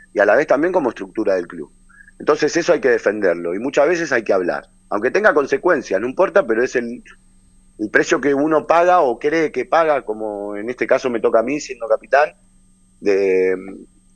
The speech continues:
de, de, de enfrentar las, las consecuencias, pero a la vez también abrir los oídos y estar alerta para que todos sepan de que no va a ser,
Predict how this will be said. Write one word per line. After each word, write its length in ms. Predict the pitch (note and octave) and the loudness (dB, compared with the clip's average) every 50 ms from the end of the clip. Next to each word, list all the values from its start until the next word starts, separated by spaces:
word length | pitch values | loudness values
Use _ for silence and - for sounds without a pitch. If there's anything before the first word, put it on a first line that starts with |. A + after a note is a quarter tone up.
| _ | _
de, 260 | - G2 G2 - - - _ | -14 -14 -12 -14 -16 -20 _
de, 140 | - F2+ F#2+ | -6 -6 -2
de 140 | F#2 G2+ G#2+ | 2 2 2
enfrentar 600 | G#2+ G#2+ G#2 A2 G#2+ A2 G#2+ - E3+ F#3 F3+ E3+ | 2 2 2 2 0 2 2 2 4 4 2 2
las, 220 | E3 C3 A#2+ A2+ | 2 0 0 -2
las 140 | A#2 A2 - | -4 -8 -8
consecuencias, 760 | - A#2+ A#2+ A2 A#2 A#2+ - C#3+ E3 F3 F3+ E3 F3+ F#3+ F3+ | -6 -6 -6 -6 -8 -6 -2 0 0 0 0 0 -2 -2 0
pero 160 | - B2 A2+ | 0 2 2
a 40 | A2+ | 4
la 100 | G#2+ G#2+ | 4 4
vez 140 | B2+ D3 D3+ | 2 2 0
también 300 | - B2+ B2 C#3 D3+ D#3 | 0 -2 0 0 0 0
abrir 260 | C3+ A2+ A2 B2+ B2 | 0 0 0 -2 -4
los 220 | A#2+ A#2+ A2+ - | -4 -4 -4 -2
oídos 440 | A#2+ B2 C#3 C#3+ D3+ D#3+ D#3+ D3 - | -2 -2 -2 -2 -2 -2 -2 -4 -6
y 40 | G#2 | -10
estar 200 | - - A2+ A2+ | -12 -8 -4 -2
alerta 640 | A#2 A#2 B2 C#3 C#3 C#3 C#3 - D#3 D#3 E3 - _ _ _ _ _ _ _ _ _ _ _ - | -2 0 2 2 0 0 0 0 0 0 0 -4 _ _ _ _ _ _ _ _ _ _ _ -4
para 180 | G2+ G2 F#2+ | -2 -2 0
que 100 | G2 G#2 | -2 -2
todos 220 | G#2 - C#3 C#3 C3+ | 0 2 2 2 0
sepan 300 | - D3 A#2+ D3 C#3+ C3+ | -2 0 2 2 2 2
de 100 | A#2 G#2 | 0 -4
que 120 | - G#2 | -4 -4
no 100 | G#2 A2 | 0 0
va 100 | A#2+ B2 | 0 0
a 20 | |
ser, 380 | A#2+ - C3 B2+ D3 B2 - - | 0 -2 -2 -2 -2 -4 -6 -8